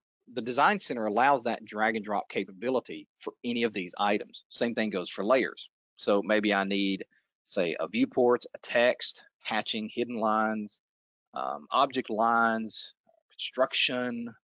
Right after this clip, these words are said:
Let's see, anything else I might wanna throw in there? Yeah, that'll be enough. All I gotta do is drag, drop. They now become part of the drawing that I'm looking at. So my layers have expanded to have more layers. If I look at the various blocks I have in here now, I've got a lot more,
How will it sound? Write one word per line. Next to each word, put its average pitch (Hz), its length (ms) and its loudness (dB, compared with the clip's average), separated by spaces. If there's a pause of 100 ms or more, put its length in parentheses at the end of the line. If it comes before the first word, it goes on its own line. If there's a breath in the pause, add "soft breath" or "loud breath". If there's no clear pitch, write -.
(600)
Let's - 160 -10
see, 85 300 -10
anything 113 360 -2
else 110 160 -4
I 104 80 -6
might 101 220 -6
wanna 98 160 -8
throw 104 280 -2
in 104 60 -4
there? 101 280 -4 (760)
Yeah, 143 220 2
that'll 135 160 4
be 107 80 2
enough. 90 200 0 (380)
All 143 120 6
I 147 80 6
gotta 139 120 4
do 131 140 2
is 101 80 -6
drag, 117 540 0 (380)
drop. 135 460 2 (200)
They 110 180 0
now 107 260 2
become 101 420 -6
part 98 480 0 (240)
of 95 140 -2
the 95 80 -8
drawing 90 300 -6
that 85 100 -8
I'm 85 160 -8
looking 73 280 -18
at. 57 100 -20 (1200)
So - 140 -14
my 82 160 -2
layers 110 400 4
have 113 160 -2
expanded 120 580 -2 (200)
to - 40 -20
have 110 160 0
more 107 220 0
layers. 120 440 2
If - 140 -8
I 95 60 2
look 95 180 -4
at - 60 -14
the 92 80 -12
various 95 300 -8
blocks 110 340 0
I 104 60 2
have 107 180 -6
in 107 100 -10
here 110 120 -10
now, 107 280 -4
I've - 120 -6
got 90 120 -2
a 85 80 0
lot 98 220 0
more, 98 260 -2